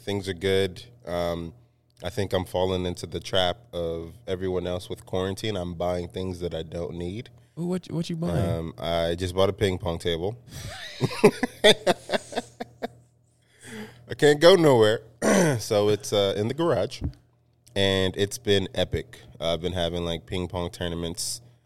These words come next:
Speaker 1: with
Speaker 2: Really?
Speaker 1: my wife. Um, who
Speaker 2: Who's, who's better?
Speaker 1: Between my wife and I?
Speaker 2: Mm-hmm.
Speaker 1: Um, I'm better, but she's a fast learner. Like, she's been, every day she improves, and every day I've been the same.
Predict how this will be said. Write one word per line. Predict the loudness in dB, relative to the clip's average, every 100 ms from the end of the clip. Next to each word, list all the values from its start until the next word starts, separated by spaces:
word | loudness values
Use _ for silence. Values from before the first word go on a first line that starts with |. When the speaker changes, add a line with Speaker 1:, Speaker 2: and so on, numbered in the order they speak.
| _
Speaker 1:
with | -2
Speaker 2:
Really? | 2
Speaker 1:
my | 4
wife. | 4 4 4 2 -4 -18 -20 -18
Um, | -10 -8 -8 -4
who | 2
Speaker 2:
Who's, | 2 0 -8
who's | -10 0
better? | 2 2 0 -4 _ _ _ _ _ -12
Speaker 1:
Between | -4 2
my | 4
wife | 4 4
and | 0
I? | -4
Speaker 2:
Mm-hmm. | 2 4 6 4 0 _ _ _ 2
Speaker 1:
Um, | 2 2 0 -2 -6 -10 _ _ _ _ _ 0
I'm | 2 2
better, | 4 4 4 2 -4 -10 _ _
but | -4 -2
she's | -2 0
a | -2
fast | 0 0 0 -4
learner. | -8 -8 -8
Like, | -10 -10
she's | -8 -8
been, | -4 -6 -6 -10 _ _ _ _ _ _ 2
every | 4 4
day | 4 4 4
she | 2 -4
improves, | -4 -4 -4 -4 -6
and | -6 -2
every | -2 -2
day | -2 -4
I've | -4
been | -10 -10
the |
same. | -10 -12 -14